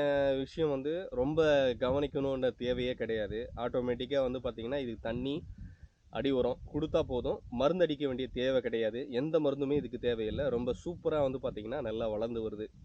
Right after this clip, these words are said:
அதனால வந்து எல்லாருமே இதை வளர்க்கலாங்க. மாடி தோட்டத்துலயும் சரி, நார்மலா வந்து விவசாயம் பண்றவங்களும் சரி, வீட்டு தேவைக்காக பண்றவங்களும் சரி, இதையே பெரிய விவசாயமா பண்ணி பண்றவங்களும் சரி, தாராளமா இதை பண்ணலாம். பெரிய செலவு எதுவுமே இல்லைங்க. இது நம்ம வந்து ஒரு முறை நடவு பண்ணி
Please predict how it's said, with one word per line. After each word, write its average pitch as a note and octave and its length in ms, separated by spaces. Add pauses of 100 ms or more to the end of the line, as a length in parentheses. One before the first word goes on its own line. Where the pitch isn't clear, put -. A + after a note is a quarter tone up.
(200)
அதனால B2+ 320
வந்து C#3+ 160 (220)
எல்லாருமே D3+ 480
இதை B2+ 160
வளர்க்கலாங்க. A2 400 (120)
மாடி A#2+ 240
தோட்டத்துலயும் B2+ 460
சரி, C3 140 (560)
நார்மலா F3 520
வந்து E3 180
விவசாயம் D3 420
பண்றவங்களும் C#3 460
சரி, C#3+ 160 (100)
வீட்டு D#3 220
தேவைக்காக C3+ 520
பண்றவங்களும் B2 500
சரி, B2+ 160 (920)
இதையே D#3 300
பெரிய D#3 260 (100)
விவசாயமா D#3 540
பண்ணி C3 140
பண்றவங்களும் B2+ 520
சரி, B2 140 (100)
தாராளமா A#2+ 400
இதை A#2 160
பண்ணலாம். A#2+ 340
பெரிய C3+ 260
செலவு B2+ 340
எதுவுமே A#2 380
இல்லைங்க. A2 360
இது G#2 120 (580)
நம்ம D3+ 180 (120)
வந்து D#3 180 (180)
ஒரு D3 140
முறை E3 220
நடவு D#3 320
பண்ணி C3+ 280